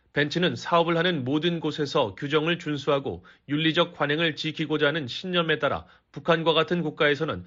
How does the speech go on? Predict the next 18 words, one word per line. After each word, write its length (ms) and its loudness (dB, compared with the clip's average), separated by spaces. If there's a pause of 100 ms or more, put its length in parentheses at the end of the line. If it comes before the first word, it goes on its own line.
(140)
사업을 360 2
하는 180 2
것을 300 -2
허용하지 480 0
않는다는 500 0
점을 300 -4
강조하고 640 -2
싶다는 360 -4
겁니다. 400 -10 (640)
그러면서 540 2
이것이 320 0
바로 300 2
벤츠가 600 -2
대표 320 0
사무소나 600 0
기타 340 0
시설을 460 -2
통해 300 -6